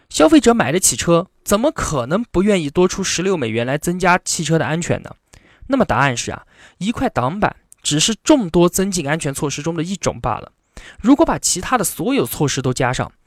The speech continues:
那么整款汽车就会变成另外一个价位更高的车型。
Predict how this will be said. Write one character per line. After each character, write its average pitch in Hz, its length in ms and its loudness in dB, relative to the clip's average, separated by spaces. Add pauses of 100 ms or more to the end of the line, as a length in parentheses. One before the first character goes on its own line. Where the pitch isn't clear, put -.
(220)
那 294 80 6
么 262 80 2
整 180 280 0
款 135 240 -4
汽 165 200 -2
车 156 180 -2
就 262 160 -2
会 233 120 2
变 220 200 0
成 170 160 -6
另 226 160 -2
外 180 140 4
一 135 60 -4
个 160 80 -2
价 208 240 4
位 160 120 2
更 202 220 -2
高 202 200 4
的 180 100 0
车 127 180 -4
型。 - 200 -6